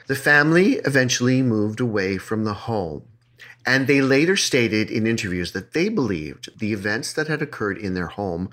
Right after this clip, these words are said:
were connected to an ancient First Nations burial site that was located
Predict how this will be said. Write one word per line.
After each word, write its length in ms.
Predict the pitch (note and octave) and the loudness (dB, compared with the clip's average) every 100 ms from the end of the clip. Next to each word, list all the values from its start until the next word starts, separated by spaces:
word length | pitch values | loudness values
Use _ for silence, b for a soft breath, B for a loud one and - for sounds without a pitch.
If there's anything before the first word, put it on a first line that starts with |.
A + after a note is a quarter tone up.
| B B B | B B B
were 140 | - F#3+ | -6 -4
connected 500 | - F#3 F3 - D#3+ | -4 -4 -4 -6 -6
to 120 | - | -4
an 80 | D3+ | -4
ancient 440 | A#2+ B2 A#2 A#2+ - | -4 -4 -2 -6 -10
First 420 | - G#2+ G2+ - | -10 -6 -4 -4
Nations 380 | A2 F2+ - F2 | -6 -6 -8 -10
burial 420 | - G2+ A2+ B2 | -6 -4 -2 -4
site 340 | B2+ E2+ F2 - B B B - | -4 -6 -6 -8 B B B -6
that 160 | A2 | -4
was 160 | A#2 B2 | -2 -2
located 640 | B2 - C#3+ C3+ B2 A#2+ | -2 -2 -2 0 -2 -4